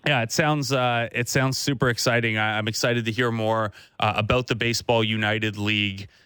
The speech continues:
uh, as, as it unfolds. So, Dennis, thank you for, for letting us know about that. We'll keep an eye on, on your Twitter,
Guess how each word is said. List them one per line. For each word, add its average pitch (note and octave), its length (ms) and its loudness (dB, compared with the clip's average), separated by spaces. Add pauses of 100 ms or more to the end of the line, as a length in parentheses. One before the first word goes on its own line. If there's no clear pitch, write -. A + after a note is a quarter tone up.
(120)
uh, G2 200 2
as, A2+ 460 -2
as A2+ 200 0
it A#2+ 100 2
unfolds. A2 420 0
So, B2 100 2
Dennis, B2 360 -2
thank B2 240 -2
you A#2+ 180 2
for, A#2 240 0
for B2+ 120 0
letting A#2 260 0
us A2 120 -4
know B2+ 80 2
about A2 200 0
that. A2+ 140 2
We'll A2+ 100 -2
keep A2+ 180 -4
an A2+ 80 2
eye A2 180 2
on, A2 340 0
on A2 140 0
your G#2+ 120 0
Twitter, A#2 440 0